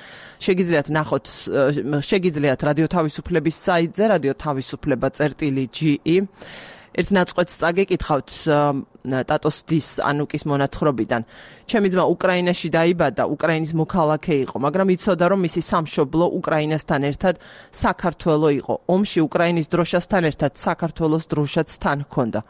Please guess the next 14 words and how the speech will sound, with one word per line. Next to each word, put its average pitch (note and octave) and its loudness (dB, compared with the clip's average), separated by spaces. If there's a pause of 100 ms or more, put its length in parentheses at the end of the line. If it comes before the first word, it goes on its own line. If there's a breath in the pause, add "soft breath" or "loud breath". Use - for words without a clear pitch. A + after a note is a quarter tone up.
(360 loud breath)
ძალიან G3+ 2
უყვარდა C#3+ 0
აქაურობა, C3 0
კავშირი D#3 0
არასდროს D3 -2
გაუწყვეტავს D3+ 0
თავის C#3+ -2
ფესვებთან. C3 -2 (380 loud breath)
ტანზე E3+ 0
ჰქონდა D#3 -2
ამოსვირინგებული D3 0
ქართული E3+ -2
ვაზი C#3+ -2
და D#3 2